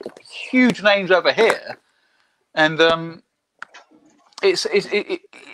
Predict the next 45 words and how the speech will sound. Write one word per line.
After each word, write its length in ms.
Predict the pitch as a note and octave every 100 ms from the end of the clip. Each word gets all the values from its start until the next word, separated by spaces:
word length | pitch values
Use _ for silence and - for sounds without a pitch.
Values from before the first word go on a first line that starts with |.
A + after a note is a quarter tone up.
| D#3+
and 300 | F#3 E3+ D#3
the 60 |
Americans 420 | E3+ F#3+ G3+ F#3 E3
have 80 |
got 100 | F3
a 40 | F3
great 220 | F3+ F3+
way 140 | E3
of 80 | D#3+
cherry 280 | - F#3+ E3
picking 320 | - E3 D3+
talent. 480 | C3+ F3+ B2 G2+ C4+ _ _ - - _ _
And 340 | D3+ D3 D3 -
I 100 | D#3
just 200 | F3+ -
wondered, 360 | F#3 F3 D#3 -
I, 120 | E3
like 160 | F3 F3
I 120 | E3+
said, 180 | F3 D3+
I 60 |
know 160 | D#3+ F3+
Carlos 480 | - D3+ D3+ C3+ B2+
said 180 | D#3 C3
he 100 | C#3
wasn't 280 | D#3 D3+ D#3
overly 420 | D#3+ D#3 C3+ D3+
interested 380 | D3+ C#3 A#2 B2
in 60 |
working 220 | B2 A#2+ A2+
for 60 |
the 80 | B2+
American 460 | B2 B2+ A2 B2 A2
market 520 | G#2 G2 - A#2 - _ _ _ _ -
when 120 | C3
I 40 |
spoke 300 | - - A2
to 100 | G#2
him, 200 | G#2+ A2
and 180 | A#2+ C3+ _ _ _ _ -
it, 160 | E3+ E3+
it 20 |
ju-, 160 | E3+ A3
it's 120 | F3
just, 220 | A#3 G3